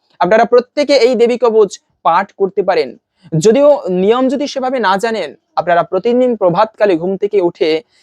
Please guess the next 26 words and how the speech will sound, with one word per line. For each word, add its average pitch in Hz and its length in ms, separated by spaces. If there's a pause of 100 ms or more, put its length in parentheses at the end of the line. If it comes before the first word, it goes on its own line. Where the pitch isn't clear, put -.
(140)
এই 202 220
কবচ 202 460
পূর্ব 277 280
দিকে 233 380 (140)
স্নান 208 480
করে 220 200
শুচিশুদ্ধ 220 600
হয়ে 196 280
একটা 185 180
আসনে 175 500
বসে 202 360 (320)
পূর্ব 202 260
দিকে 208 240
মুখ 185 260
করে 165 280 (280)
মায়ের 170 420
ধ্যান 160 260
করবেন। 160 380
দুর্গা 220 320
দেবী 226 480
এবং 190 200
আপনার 202 260
গুরুদেব 175 400 (260)
আপনার 214 240
সম্মুখে 208 540
বসা, 180 480